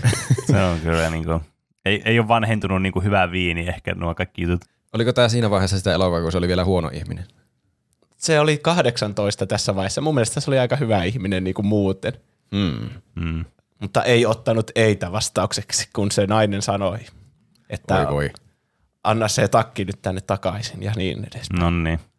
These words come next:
Speaker 1: diskattu.
Speaker 2: Dis-, <laughs> ei edes jouluelokuva. <laughs> Stripaataan siltä jouluelokuvan titteli, niin kuin se strippasi naiselta aamutakin.
Speaker 3: Niin.
Speaker 2: Ö,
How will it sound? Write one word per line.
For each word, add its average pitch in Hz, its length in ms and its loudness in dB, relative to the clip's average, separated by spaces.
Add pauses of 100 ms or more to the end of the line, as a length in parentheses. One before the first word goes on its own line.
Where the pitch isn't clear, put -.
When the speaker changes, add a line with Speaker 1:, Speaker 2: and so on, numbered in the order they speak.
(160)
Speaker 1:
diskattu. 90 640 0
Speaker 2:
Dis-, 185 720 6
<laughs> 160 100 10
ei 151 200 6
edes 139 240 6
jouluelokuva. 107 800 4
<laughs> - 0 - (2750)
Stripaataan 90 640 -2
siltä 92 180 0
jouluelokuvan 85 560 2
titteli, 82 360 -2
niin 82 140 -4
kuin 82 100 -2
se 92 80 -2
strippasi - 500 -4
naiselta 90 420 2
aamutakin. 95 600 0 (1800)
Speaker 3:
Niin. 101 380 2
Speaker 2:
Ö, 104 40 -4